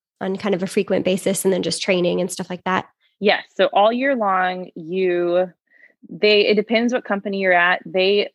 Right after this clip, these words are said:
Speaker 2: um, operate, or at least they used to, I'm not sure what they do now, but they used to operate under a model where you do lots of educational outreach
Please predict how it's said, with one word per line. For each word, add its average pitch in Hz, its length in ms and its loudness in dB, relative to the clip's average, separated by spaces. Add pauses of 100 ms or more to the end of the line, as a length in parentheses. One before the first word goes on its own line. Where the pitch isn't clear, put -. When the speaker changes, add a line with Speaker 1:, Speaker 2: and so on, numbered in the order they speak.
Speaker 2:
um, 170 340 -2
operate, 165 640 -2
or 180 60 -2
at 180 40 0
least 180 200 -2
they 175 80 -2
used 165 380 -4
to, 147 140 -2
I'm 143 100 -6
not 160 180 -8
sure 165 160 -4
what 156 100 -8
they 156 100 -8
do 151 160 -4
now, 147 240 -4
but - 200 0 (400)
they 196 60 2
used 196 220 4
to - 100 -2
operate 170 420 2
under 160 640 0 (120)
a 151 640 0 (160)
model 156 540 -2
where 151 580 2
you 165 200 -2
do 151 200 -2
lots 139 260 -4
of 156 180 -4
educational 156 600 -2
outreach 226 640 -2